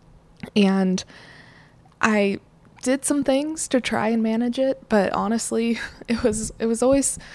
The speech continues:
temporary solutions. It, the stress would always come back, and it never really went away for good. So, unfortunately,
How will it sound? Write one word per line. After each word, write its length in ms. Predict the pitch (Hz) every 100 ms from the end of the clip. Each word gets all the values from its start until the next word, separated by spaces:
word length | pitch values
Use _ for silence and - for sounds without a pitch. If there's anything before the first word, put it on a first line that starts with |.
| - -
temporary 580 | - 220 208 202 185 196
solutions. 840 | - 180 175 - - - 220 -
It, 240 | - -
the 80 | -
stress 360 | - - 247 -
would 100 | 240
always 260 | 202 220
come 220 | - 233
back, 500 | 220 180 175 - - -
and 560 | 196 190 185 180 185 - - - - - -
it 140 | - 220
never 240 | 226 226
really 240 | 214 202 196
went 300 | 180 180 -
away 340 | - 180 180 185
for 200 | - -
good. 340 | - - - - - - - - -
So, 500 | - 269 254 240 233 - - - - - - - -
unfortunately, 1000 | 311 320 359 359 - 226 196 180 208